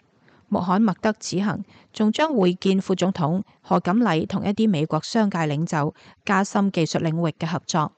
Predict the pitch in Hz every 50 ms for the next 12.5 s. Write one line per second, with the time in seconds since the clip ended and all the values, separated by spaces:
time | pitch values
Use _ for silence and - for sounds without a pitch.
0 | _ _ _ _ _ _ _ _ _ _ - - - - - - _ - - 240
1 | 226 196 165 180 - 233 226 233 226 196 180 185 196 196 - 202 214 208 180 160
2 | 156 156 147 156 156 196 196 - - 262 285 254 262 269 254 - 196 180 180 175
3 | 160 160 - - - - - 160 190 - 165 156 - 208 208 220 - 233 233 233
4 | 226 233 - - - - - _ - 214 214 208 214 220 - 240 240 - 220 214
5 | - 214 196 190 - - 175 175 - 196 - - 220 202 202 - - - 165 160
6 | - - 226 - 233 233 233 - 254 233 - - - - - - - - - _
7 | 220 226 240 240 254 - 226 247 254 220 180 156 156 156 147 151 180 214 240 -
8 | 185 - - 165 - - - 214 247 233 233 240 240 - 180 156 165 - 202 214
9 | 220 - 226 220 214 220 - - - 165 151 - 143 151 165 185 185 190 - -
10 | 165 147 143 139 - _ _ _ _ _ _ _ _ _ _ _ _ _ - -
11 | - - - - _ - 269 277 240 180 170 170 170 - - 302 339 302 175 139
12 | - 160 170 214 - - - 175 165 165